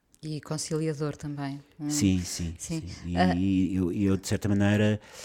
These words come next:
Speaker 2: o personagem estava moldado para mim. Ou seja, aquele personagem eu compreendia-o completamente, não é?
Speaker 1: Compreendias, sim,
Speaker 2: Sim.
Speaker 1: sim. Era muito credível
Speaker 2: Sim.
Speaker 1: em ti.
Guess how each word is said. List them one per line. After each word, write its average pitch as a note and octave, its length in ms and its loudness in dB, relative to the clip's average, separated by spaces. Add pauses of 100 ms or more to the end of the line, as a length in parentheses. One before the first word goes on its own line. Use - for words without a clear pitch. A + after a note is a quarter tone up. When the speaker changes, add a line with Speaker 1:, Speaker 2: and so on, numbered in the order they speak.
(140)
Speaker 2:
o A2 100 0
personagem G2+ 460 2
estava G#2+ 260 4
moldado G#2 440 6
para A2 140 2
mim. F2+ 320 2 (300)
Ou E2+ 80 -10
seja, E2+ 640 -2 (1120)
aquele - 320 2
personagem G#2 720 0
eu G#2 140 -4 (420)
compreendia-o G2 880 0 (220)
completamente, F2 720 -6
não D#2 80 -8
é? D#2+ 100 -10 (280)
Speaker 1:
Compreendias, D3+ 760 -8
sim, D#3 100 -10
Speaker 2:
Sim. C#3+ 260 -2
Speaker 1:
sim. C#3+ 400 -8
Era D3 220 -8
muito D3+ 240 -6
credível D3 680 -2
Speaker 2:
Sim. D#3+ 80 -6
Speaker 1:
em D#3 100 -4
ti. C3+ 320 -6